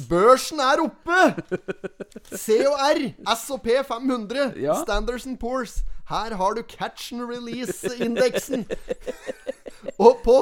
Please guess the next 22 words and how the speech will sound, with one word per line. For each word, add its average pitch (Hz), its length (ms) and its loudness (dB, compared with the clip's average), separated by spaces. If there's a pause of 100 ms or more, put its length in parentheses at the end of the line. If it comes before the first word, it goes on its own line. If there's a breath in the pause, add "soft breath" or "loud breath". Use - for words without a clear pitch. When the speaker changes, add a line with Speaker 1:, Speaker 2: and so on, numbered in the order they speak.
Speaker 1:
toppen 233 600 -2
der 240 300 0 (340 soft breath)
så - 200 -10
er 180 380 0
det, 214 140 -4 (420)
holdt 165 260 -6
på 170 80 -12
å 160 40 -12
si, 175 180 -8
en 156 220 -6
Aker 160 440 -8
Solutions, 151 560 -12
men 143 120 -12
det 165 80 -4
er 151 160 -6
en 165 80 -6
Leon 156 480 -2
Speaker 2:
<laughs> - 0 -
Leon. 175 120 -2
Speaker 1:
Rørhus 180 680 -2 (300 soft breath)
som 190 240 -10
leder. 208 680 -4